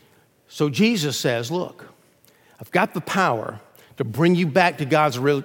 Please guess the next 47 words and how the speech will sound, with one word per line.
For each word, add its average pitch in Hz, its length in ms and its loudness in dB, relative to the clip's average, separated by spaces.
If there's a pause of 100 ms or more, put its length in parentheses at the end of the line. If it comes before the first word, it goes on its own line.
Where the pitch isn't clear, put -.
original 131 320 -2
design, 113 460 -4 (340)
because - 600 -2 (320)
I 175 140 2
can 170 120 2
overcome 165 720 0 (240)
those 139 180 -2
trials, 170 460 2
and 151 80 -4
I 165 120 -2
can 139 180 -2
use 254 220 6
those 214 220 4
trials 147 520 0 (240)
and 147 160 0
overcome 165 840 0 (200)
those 156 200 2
storms 156 460 0
in 139 80 0
your 131 120 0
life, 107 300 -2 (320)
those 147 160 0
circumstances 160 800 0
in 143 60 0
your 139 100 2
life 123 280 2 (200)
that 143 100 0
are 139 120 2
due 147 260 2
to 175 140 -4
the 143 80 -2
fall. 180 560 2 (200)
I 170 120 4
can 160 120 0
also 160 760 2 (460)
conquer 208 420 4
the 196 220 4
enemy 220 340 4
in 135 80 4
your 127 160 0
life 123 280 0
that 165 140 6
is 143 220 0
due 143 400 2
to 160 140 -4
the 147 100 -4
fall. 117 720 -2